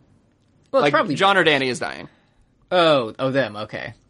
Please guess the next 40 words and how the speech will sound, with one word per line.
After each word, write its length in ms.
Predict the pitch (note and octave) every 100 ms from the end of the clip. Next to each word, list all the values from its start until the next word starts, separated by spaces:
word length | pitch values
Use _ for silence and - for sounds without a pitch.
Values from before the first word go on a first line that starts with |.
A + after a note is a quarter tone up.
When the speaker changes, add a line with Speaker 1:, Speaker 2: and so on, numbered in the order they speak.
| _ _ _ _ _ _ _ -
Speaker 1:
Uh, 280 | C#3+ B2+ B2+
and 140 | C3+
then 180 | C#3+ D#3+
we 100 | D3
go 120 | C#3+ C#3+
on 100 | C3
the 60 |
fun 280 | B2 C3 A#2+
dragon. 520 | A#2 A#2 A2 G#2+ A2+ A2+ -
Speaker 2:
This 200 | F3 D3+
Speaker 1:
We 60 |
Speaker 2:
is, 60 | D3+
Speaker 1:
go, 40 |
we 60 | D3+
Speaker 2:
yeah, 80 | E3
Speaker 1:
go 140 | D3
Speaker 2:
the 120 | C#3
Dany, 240 | G3 G3+ G3+
we 60 |
go 360 | F#3 A3 C4 G3
Speaker 1:
dragon 20 |
Speaker 2:
to 140 | F#3 F3+
Speaker 1:
tales, 460 | G#3+ G3 G3 F#3
dragon 340 | D3 C#3 D3+ D#3
Speaker 2:
Dragon 220 | E3+ D#3+
Speaker 1:
tales. 120 | C#3
Speaker 2:
Tales, 540 | D#3+ E3 D#3 D3+ D3+ D3+
come 280 | A#3 A#3 G3
along. 680 | F#3+ F#3+ F#3+ F#3+ F#3+ F#3+ G3 _ _ _ -
Uh, 220 | D#3 D3+
yeah, 220 | F3+ F#3 C3
so 420 | F#3+ F3 E3+ E3+
Dany 320 | D#3 F#3 F#3
says, 440 | F#3 F3+ D#3 D3+ B2+
"Hey, 160 | - F#3+
Jon, 280 | D#3+ D#3 D3+
Sansa 300 | F#3 F3+ F3+
doesn't 220 | E3+ D3+
like 220 | D3+ D#3
me." 320 | C#3 B2 A#2+